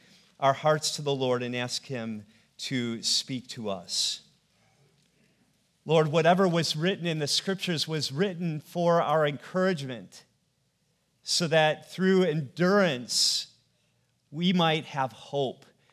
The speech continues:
And so I pray that the words that you have written here in Acts twenty-one through twenty-three would move us to endure and give us fresh courage to live for you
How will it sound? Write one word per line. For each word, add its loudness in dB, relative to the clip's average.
And -6
so 2
I 6
pray 0
that 2
the 0
words 2
that 0
you 2
have 4
written -4
here -2
in -2
Acts -2
twenty-one -4
through -10
twenty-three -8
would -6
move 4
us 2
to -6
endure -2
and -4
give 2
us 4
fresh 0
courage -2
to -6
live 0
for -6
you -2